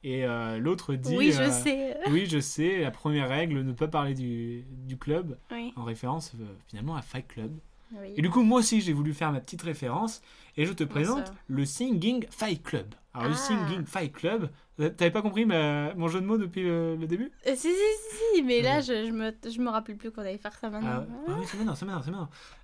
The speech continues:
Speaker 1: Euh, alors, le Singing Fight Club, c'est quoi ? Euh, je te donne trois thèmes,
Speaker 2: Ouais.
Speaker 1: euh, que je t'avais donné, euh, au préalable. Et, euh, on va s'affronter sur, euh, ce,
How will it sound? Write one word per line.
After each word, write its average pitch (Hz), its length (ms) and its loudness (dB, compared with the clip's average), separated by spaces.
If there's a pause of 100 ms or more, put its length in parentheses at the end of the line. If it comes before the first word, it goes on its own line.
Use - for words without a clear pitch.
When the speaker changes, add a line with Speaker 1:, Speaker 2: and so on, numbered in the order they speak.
(100)
Speaker 1:
Euh, 131 960 -2 (120)
alors, 160 160 4
le 202 300 2
Singing 185 380 -4
Fight 160 260 -6
Club, 160 220 -2
c'est - 140 -6
quoi ? 160 320 -2 (400)
Euh, 131 160 -2
je 120 100 -10
te - 80 -14
donne 180 160 0
trois 208 240 -6
thèmes, 180 340 -2 (280)
Speaker 2:
Ouais. 233 320 -6 (540)
Speaker 1:
euh, 113 80 -8
que 123 120 -12
je 120 60 -10
t'avais 117 180 -2
donné, 120 360 -2
euh, 104 240 -8
au 131 80 -10
préalable. 127 600 -4 (420)
Et, 196 240 2 (180)
euh, 123 500 -2
on 143 120 -2
va 160 160 -4
s'affronter 151 680 -6
sur, 143 420 -8
euh, 110 260 -6
ce, - 160 -14